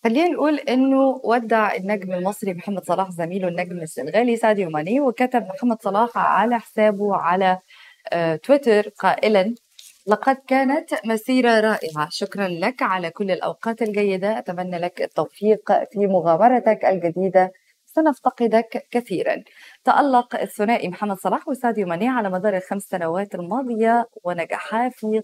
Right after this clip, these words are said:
قيادة الريدز، آه، لتحقيق عدد كبير من الألقاب، أبرزها لقب أو لقبي دوري أبطال أوروبا والدوري الإنجليزي.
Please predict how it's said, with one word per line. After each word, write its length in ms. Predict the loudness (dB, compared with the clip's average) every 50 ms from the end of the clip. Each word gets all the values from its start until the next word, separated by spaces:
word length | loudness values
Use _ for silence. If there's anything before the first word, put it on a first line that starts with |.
| -4 -6
قيادة 500 | -6 -4 -2 -2 -2 0 0 -2 -2 -2 -2
الريدز، 580 | -2 -2 -2 0 0 0 0 -2 -6 -14 -20 -20 -20 -20 -20 -20 -20 _ 0 2
آه، 140 | 4 4 4
لتحقيق 720 | 4 2 2 2 0 -2 -2 0 2 4 4 2 2 0
عدد 320 | 0 0 2 0 0 -4 -4 -4
كبير 340 | -4 -2 2 4 4 4 4
من 120 | 2 -2
الألقاب، 540 | -4 -6 -6 -8 -8 -6 _ -2 -2 -2 -2 -4
أبرزها 520 | -6 0 0 0 0 2 2 2 2 2 0 -8 -20 -20 -20 -20 _ _
لقب 480 | 0 0 0 2 2 2 2 2 -2 -6
أو 300 | -4 -2 -2 -2 -2 0
لقبي 540 | -2 -4 -4 -2 -2 0 2 2 0 0 0
دوري 300 | -2 -4 -4 -6 -8 -10 -12 -16
أبطال 320 | -10 -2 0 0 0 2
أوروبا 380 | 0 0 0 -2 0 0 0 2
والدوري 440 | 2 0 -2 -2 -4 -6 -6 -8 -12
الإنجليزي. 640 | -14 -14 -16 -12 -8 -4 -2 -2 -2 -4 -6 -8